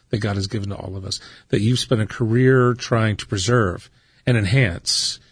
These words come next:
especially in the lives of people that have some very serious life issues. To see it so frivolously thrown away, both at the end of life, um, but also at the beginning of life in abortion in, in California,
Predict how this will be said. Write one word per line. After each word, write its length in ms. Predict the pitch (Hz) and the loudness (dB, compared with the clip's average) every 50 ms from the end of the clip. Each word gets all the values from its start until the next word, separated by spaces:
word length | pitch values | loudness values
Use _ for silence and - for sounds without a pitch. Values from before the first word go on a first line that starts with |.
| _ _ _ - | _ _ _ -2
especially 720 | 117 - - - 131 127 117 - - 123 117 113 117 107 | -2 -2 2 2 2 2 2 2 2 2 2 2 0 0
in 480 | 113 117 110 113 110 107 107 110 110 107 | -2 -2 -2 -2 -4 -6 -8 -14 -16 -8
the 120 | - 110 | -6 -4
lives 340 | 107 104 110 113 120 110 110 | -2 0 2 2 2 0 -2
of 80 | 110 - | -4 -2
people 240 | - 123 120 117 | -2 -4 -2 -2
that 80 | 104 104 | -6 -6
have 100 | 104 101 | -6 -6
some 160 | - - 101 | -6 -6 -6
very 320 | 98 104 135 156 139 107 92 | -4 -2 0 0 0 0 -2
serious 420 | - - 127 123 110 98 - - | -2 -4 -4 -4 -4 -6 -6 -8
life 220 | 101 101 95 - | -10 -10 -10 -8
issues. 540 | 110 107 - - - - - - - - - _ _ _ _ _ _ _ _ - | -8 -8 -8 -10 -14 -16 -16 -12 -12 -12 -12 _ _ _ _ _ _ _ _ -2
To 120 | - 123 | -2 0
see 240 | - - 151 143 135 | 2 2 4 4 4
it 100 | 131 - | 4 2
so 360 | - - - - 127 120 113 | 0 -2 0 2 4 4 4
frivolously 1080 | - - - - 147 147 135 143 131 117 104 - - - 107 110 104 101 101 101 95 95 | 2 -2 -2 0 2 4 4 4 4 4 2 0 -2 -2 -2 -2 -2 -2 -2 -4 -4 -6
thrown 340 | - - 113 113 110 104 | -8 -4 -2 -2 0 0
away, 640 | 98 92 92 101 107 107 95 87 87 87 85 85 _ _ _ _ _ _ _ _ _ - | -2 -2 -2 0 0 0 -2 -2 -4 -8 -10 -14 _ _ _ _ _ _ _ _ _ 0
both 280 | 131 135 131 127 120 120 | 4 4 4 4 4 2
at 100 | 104 - | -2 -2
the 140 | 101 104 | -2 0
end 180 | 123 170 208 185 | 2 2 4 4
of 120 | 170 104 | 4 4
life, 640 | 104 101 92 92 92 95 95 - - - - - - - - - | 4 2 2 0 0 -4 -6 -8 -12 -18 -20 -20 -20 -20 -12 -8
um, 540 | - 107 104 104 104 104 104 104 104 104 | -6 -4 -4 -4 -4 -4 -6 -6 -8 -6
but 140 | 101 120 110 | -4 -2 -2
also 640 | 113 113 113 113 - - 117 110 110 107 104 101 - _ _ _ _ _ - | 0 0 0 -2 0 -2 0 0 2 0 0 -2 -6 _ _ _ _ _ -12
at 100 | - - | -10 -10
the 80 | - 117 | -8 -4
beginning 360 | 110 107 113 120 120 117 107 | -4 0 0 2 2 2 0
of 100 | 101 98 | -2 -4
life 280 | 98 95 95 92 - - | -6 -8 -10 -10 -10 -10
in 80 | 104 | -10
abortion 640 | 101 98 101 104 98 98 - - - 101 95 95 95 95 | -10 -8 -8 -8 -8 -8 -8 -8 -10 -10 -12 -14 -14 -14
in, 220 | 101 98 95 98 | -14 -12 -12 -12
in 120 | 101 101 98 | -12 -12 -12
California, 800 | - 104 101 95 98 - - 107 104 101 98 98 98 98 98 | -10 -10 -10 -10 -12 -10 -8 -8 -6 -4 -4 -6 -6 -8 -10